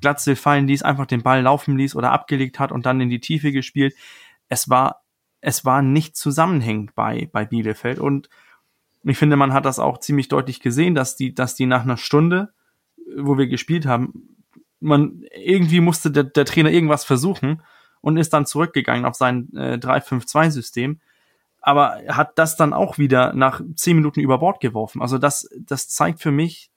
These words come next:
einen Trainer und auch eine Mannschaft, die überhaupt nicht weiß, wie sie auf dem Spielfeld agieren sollen. Und das, das erinnert mich, ähm, an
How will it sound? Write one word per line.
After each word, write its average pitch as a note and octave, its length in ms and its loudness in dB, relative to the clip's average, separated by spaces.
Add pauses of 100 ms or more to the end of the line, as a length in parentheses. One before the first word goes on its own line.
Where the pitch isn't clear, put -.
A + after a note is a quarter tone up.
einen B2+ 100 -2
Trainer F#3 520 -2 (720)
und C3+ 160 0
auch C3 100 2
eine B2+ 140 4
Mannschaft, C3 640 0 (260)
die C3+ 200 0
überhaupt C3+ 380 2
nicht C3 180 0
weiß, C3+ 400 0 (160)
wie C3 220 -2
sie C3+ 160 0
auf B2+ 140 -2
dem - 80 -10
Spielfeld B2+ 460 -2
agieren C#3+ 400 0
sollen. A#2 280 -2 (440)
Und C3+ 240 0
das, - 380 -2
das C#3 260 -2
erinnert C#3+ 520 0
mich, E3 300 -4 (120)
ähm, A2+ 420 0 (720)
an B2+ 400 -4